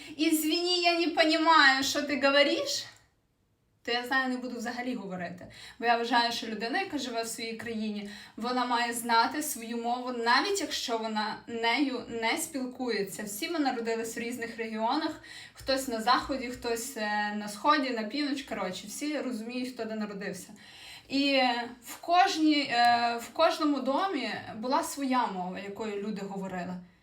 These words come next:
Але це не означає, що потрібно ненавидіти людей за те, якою мовою вони спілкуються.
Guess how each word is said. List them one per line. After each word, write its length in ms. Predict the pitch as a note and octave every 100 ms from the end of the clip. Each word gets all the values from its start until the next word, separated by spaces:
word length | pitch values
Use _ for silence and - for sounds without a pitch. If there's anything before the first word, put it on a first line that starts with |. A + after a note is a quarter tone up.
| _ _ _ _ _ _ _ _
Але 240 | - A#3+ C4+
це 200 | C#4 F4
не 100 | E4+
означає, 760 | D4+ B3+ B3+ - C4+ D4 D4 A3
що 200 | - A3
потрібно 540 | A#3 C4+ D4 B3+ A3+
ненавидіти 800 | A#3 A#3+ A#3+ A#3+ A3 G3+ G#3+ A3
людей 460 | G#3+ G3 A#3 D#4+
за 120 | C#4 G#3
те, 400 | G#3 B3 C#4+ -
якою 340 | A3 A3 B3+
мовою 420 | B3 A#3 A#3+ A#3+ A3+
вони 160 | A3
спілкуються. 720 | A3+ B3 A3 A3+ G3+ F#3+ -